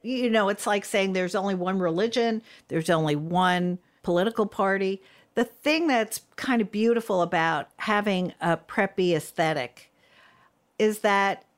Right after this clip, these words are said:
it embraces you whether you're a Bush Republican or you're an Elizabeth Warren Democrat. And there is no understanding, there is no implicit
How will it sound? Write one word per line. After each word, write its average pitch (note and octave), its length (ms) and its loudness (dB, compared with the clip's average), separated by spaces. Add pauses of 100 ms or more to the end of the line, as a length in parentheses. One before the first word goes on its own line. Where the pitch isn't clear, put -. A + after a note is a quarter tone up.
(160)
it A3+ 160 2
embraces A3 720 0
you F#3 160 2
whether F#3 320 0
you're F3+ 400 0
a E3+ 80 -2
Bush F#3+ 460 -2
Republican E3+ 920 -2 (300)
or F3 280 2
you're F3 280 0
an D#3 280 0
Elizabeth D#3+ 540 -2
Warren D#3 300 0
Democrat. D3 720 -2 (400)
And F3+ 380 2
there F#3+ 180 2
is F#3 240 -2
no G3+ 680 0 (340)
understanding, A3 1200 0
there F#3 180 0
is F#3 180 -6
no G3 500 -2 (200)
implicit G#3+ 1160 -2